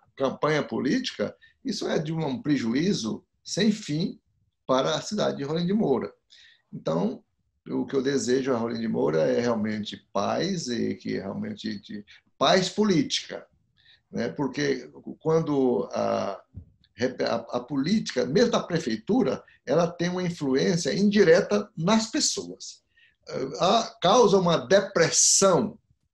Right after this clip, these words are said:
uma falta de entusiasmo na cidade coletivo.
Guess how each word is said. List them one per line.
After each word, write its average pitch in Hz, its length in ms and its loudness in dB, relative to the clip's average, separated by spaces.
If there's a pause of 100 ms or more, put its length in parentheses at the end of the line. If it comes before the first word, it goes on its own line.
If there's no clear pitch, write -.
(300)
uma 143 220 -2
falta 165 360 0
de 131 480 0
entusiasmo 151 800 2
na 127 100 -2
cidade 131 680 -2
coletivo. 190 720 2